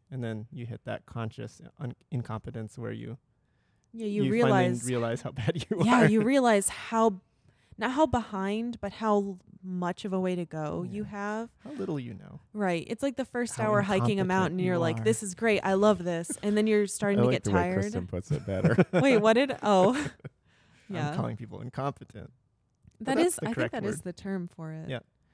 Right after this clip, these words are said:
Speaker 1: it is.
Speaker 2: Um, but yeah, oh my, it sucks. And I remember being there, and sometimes, sometimes I still feel <laughs> like I'm there. Um, and I have moments of, I don't know, any of these,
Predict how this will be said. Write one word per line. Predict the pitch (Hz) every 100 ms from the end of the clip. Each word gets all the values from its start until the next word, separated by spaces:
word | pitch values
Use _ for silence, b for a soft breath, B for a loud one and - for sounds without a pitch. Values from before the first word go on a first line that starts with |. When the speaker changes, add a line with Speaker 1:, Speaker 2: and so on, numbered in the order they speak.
| b b
Speaker 1:
it |
is. | 240 -
Speaker 2:
Um, | 180 170 165 160 170 185 _ _ _ _ _ _ _ _ _ _ -
but |
yeah, | 226 214 180
oh | 226
my, | 208 -
it | 185 180
sucks. | - - 170 - -
And | - 196
I |
remember | 208 220 226 208
being | 190 220 226
there, | 226 220 220
and | - 202
sometimes, | 254 254 220 202 - -
sometimes | - 226 247 302 311 311 - -
I | 180
still | 185 - 196 196
feel | - 196
<laughs> | 196
like | 226 -
I'm | 233 190
there. | 170 165 175 294 - B B B B B B 254 -
Um, | 180 175 165 170 185 - -
and | 202
I | 196
have | 202 190 175 175
moments | 180 180 185 180
of, | 170 160 - -
I |
don't | 208 196
know, | 151
any | 165 202 240
of |
these, | 170 160 -